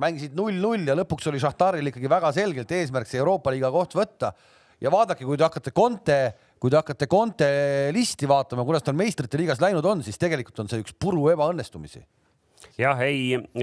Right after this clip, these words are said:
Speaker 2: mul oli Interist isegi natuke kahju, et, et Conte sümpaatne mees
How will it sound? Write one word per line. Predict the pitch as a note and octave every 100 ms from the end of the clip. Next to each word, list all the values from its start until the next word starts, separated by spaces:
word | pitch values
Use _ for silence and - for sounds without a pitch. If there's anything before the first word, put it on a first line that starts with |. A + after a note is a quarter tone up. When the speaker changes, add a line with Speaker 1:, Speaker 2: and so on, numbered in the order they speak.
| A2
Speaker 2:
mul | A2+ E3+ E3+
oli | B2+
Interist | E3 - G#2 F2
isegi | G#2+ A2+
natuke | A#2+ D3 -
kahju, | F#2+ D#3+ C#3 D#2
et, | D#2 - F2
et |
Conte | - C3 C#3+ A2+ F#2
sümpaatne | F#2 G#2+ - C3+ C3 G#2 F2+ F2+ F#2 G#2+
mees | A#2 B2+ F2